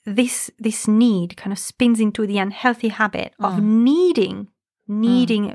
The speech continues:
Speaker 1: of believing that love and, and being liked and acceptance comes from somewhere outside of us,
Speaker 2: Mm.
Speaker 1: that's when we're in trouble.
Speaker 2: Mm.
Speaker 1: Because it's true, that's what we're looking for, but it is.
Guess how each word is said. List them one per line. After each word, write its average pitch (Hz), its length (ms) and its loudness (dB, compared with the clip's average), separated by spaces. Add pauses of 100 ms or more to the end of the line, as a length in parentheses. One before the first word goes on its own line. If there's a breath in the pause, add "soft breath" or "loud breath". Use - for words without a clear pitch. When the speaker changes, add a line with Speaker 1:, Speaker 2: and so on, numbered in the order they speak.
(120)
Speaker 1:
of 190 160 -4
believing 208 560 0
that 185 220 -2
love 208 600 2
and, 196 360 -2
and 202 180 -2
being 196 160 -2
liked 208 320 0
and 202 100 -6
acceptance 185 580 -8
comes 214 260 -4
from 196 140 -8
somewhere 202 500 -2 (320)
outside 240 500 2
of 202 120 0
us, - 400 -8
Speaker 2:
Mm. 180 320 -4
Speaker 1:
that's 226 200 0
when 220 160 2
we're 202 160 2
in 190 120 -2
trouble. - 480 -4 (240 soft breath)
Speaker 2:
Mm. 180 280 -2
Speaker 1:
Because 226 240 0
it's - 220 -4
true, 262 240 2
that's 208 220 0
what 196 100 0
we're 202 220 2
looking 196 240 0
for, 180 320 -4
but 180 240 0 (720 soft breath)
it 214 160 0
is. 208 420 0